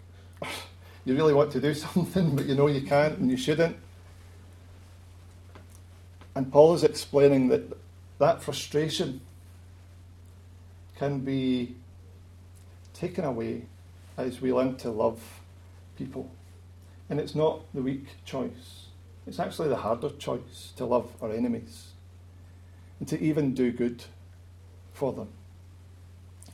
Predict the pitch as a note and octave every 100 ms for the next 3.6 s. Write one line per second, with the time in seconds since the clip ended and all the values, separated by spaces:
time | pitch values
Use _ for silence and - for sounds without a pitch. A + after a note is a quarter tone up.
0 | - - B2+ B2+ B2+ A#2+ A#2 - - -
1 | - - - - - - B2+ C#3 C#3 C3
2 | B2 - D#3 D#3 C3+ - - - - -
3 | - - - D#3+ - -